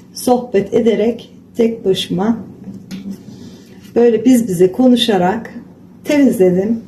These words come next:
Temizledim ama gitti çekim.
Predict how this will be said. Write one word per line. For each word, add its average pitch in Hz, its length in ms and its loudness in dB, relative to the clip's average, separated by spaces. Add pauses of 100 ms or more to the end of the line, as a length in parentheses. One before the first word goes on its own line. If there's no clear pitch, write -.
(120)
Temizledim 240 500 4
ama 285 260 4 (1700)
gitti - 340 -2
çekim. 185 460 -4